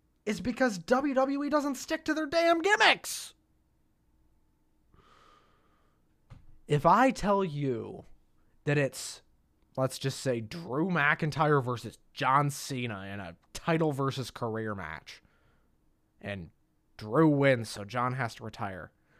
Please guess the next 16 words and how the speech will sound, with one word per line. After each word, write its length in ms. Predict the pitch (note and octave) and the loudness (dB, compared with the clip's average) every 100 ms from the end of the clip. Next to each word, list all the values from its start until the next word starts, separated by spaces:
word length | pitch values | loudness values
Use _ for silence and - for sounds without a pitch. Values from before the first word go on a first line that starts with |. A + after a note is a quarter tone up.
| _ - | _ -12
But 120 | A#2 | -8
then 180 | A2+ G2 | -8 -10
six 1120 | - - - - - - - - A3 A3 - | -16 -14 -14 -14 -14 -14 -14 -2 0 0 2
months 300 | F#3+ F3+ - | 4 4 0
later, 480 | F3 F3 B2 A2 A2+ | 4 4 4 0 0
they 140 | A2+ | 0
announce 480 | A#2 A#2+ B2 - - _ | 0 0 -2 -6 -14 _
John 320 | C#3+ C#3+ C#3+ | 2 2 2
Cena 280 | - C#3 C3+ | -2 -4 -2
versus 300 | C3 A#2 A2 _ _ _ _ _ _ _ _ _ _ _ _ _ _ _ _ _ | -6 -10 -16 _ _ _ _ _ _ _ _ _ _ _ _ _ _ _ _ _
Jimbo 520 | - F#3 E3 E3+ E3+ | 2 4 10 10 8
F-, 240 | C#3+ - _ - | 4 -10 _ -20
Fisher, 840 | - - - F#3 - D3+ C3+ C#3 C#3 _ | -20 -20 0 2 2 0 0 -2 -6 _
former 440 | - - D#3+ C#3 | -10 -4 0 0
football 480 | - F3 E3 C3+ A#2 | 2 2 4 0 -2
coach. 520 | - B2 E2+ - - | -2 -10 -10 -12 -16